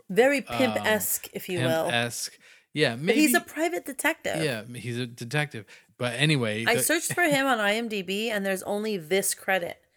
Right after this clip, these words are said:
Speaker 2: Oh.
Speaker 1: and nothing else.
Speaker 2: Well, he did a great job on it then. Uh, he also did a great job of putting that cat inside of the cupboard <laughs>
Speaker 1: And then
Speaker 2: and
Speaker 1: never
Speaker 2: then
Speaker 1: took him out
Speaker 2: leaving
Speaker 1: the
Speaker 2: it there.
Speaker 1: movie.
Speaker 2: <laughs> Uh, you're,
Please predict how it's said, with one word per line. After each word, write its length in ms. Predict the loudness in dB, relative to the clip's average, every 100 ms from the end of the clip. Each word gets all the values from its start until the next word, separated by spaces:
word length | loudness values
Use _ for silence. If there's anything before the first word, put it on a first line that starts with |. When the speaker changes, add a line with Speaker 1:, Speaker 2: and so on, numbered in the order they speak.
| -4
Speaker 2:
Oh. 140 | 0
Speaker 1:
and 120 | 0 0
nothing 380 | -2 -2 -6
else. 260 | -6 -10 -8
Speaker 2:
Well, 100 | 0
he 80 | 2
did 160 | 2 0
a 60 |
great 240 | 2 2 2
job 320 | 4 2 0
on 200 | -4 -6
it 120 | -8
then. 240 | -8 -10 -12 -20 -20 -20 _ _ -20 _
Uh, 220 | -4 -4
he 180 | 0 2
also 240 | 4 4
did 180 | 6 6
a 40 | 6
great 260 | 6 4
job 300 | 4 0 0
of 120 | -2
putting 280 | 2 4 4
that 240 | 4 0 0
cat 420 | 2 2 2 -2
inside 540 | -4 -2 0 2 2
of 100 | 2
the 120 | -2 -4
cupboard 600 | 0 6 8 8 4 2 -6
<laughs> 140 | -2
Speaker 1:
And 100 | 4
then 100 | 10 10
Speaker 2:
and 80 |
Speaker 1:
never 200 | 12 10
Speaker 2:
then 180 | 12 10
Speaker 1:
took 0 |
him 0 |
out 60 | 12 12 12
Speaker 2:
leaving 120 | 10
Speaker 1:
the 40 | 10
Speaker 2:
it 100 | 10
there. 420 | 10 8 8 4 2
Speaker 1:
movie. 140 | 0 0
Speaker 2:
<laughs> 680 | -6 -8 -8 -12 -12 -12 -14 _ -16 -10 -8 -8 -8 -2
Uh, 440 | 2 4 4 4 4
you're, 240 | 6 4